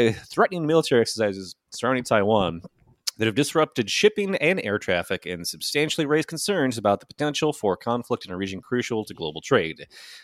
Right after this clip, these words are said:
The announcement further increases uncertainty in the crisis that developed last week with U S House Speaker Nancy Pelosi's visit to Taiwan. I, I like that they editorialized that, though.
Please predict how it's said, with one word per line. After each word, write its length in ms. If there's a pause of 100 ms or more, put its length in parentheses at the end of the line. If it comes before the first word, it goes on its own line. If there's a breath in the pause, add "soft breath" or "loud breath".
The 60
announcement 360
further 240
increases 480
uncertainty 840 (340 soft breath)
in 120
the 60
crisis 500
that 180
developed 420
last 360
week 260
with 180
U 220
S 200
House 240
Speaker 260
Nancy 280
Pelosi's 360
visit 320
to 180 (100)
Taiwan. 540
I, 80 (260 loud breath)
I 80
like 200
that 120
they 100
editorialized 640
that, 260
though. 160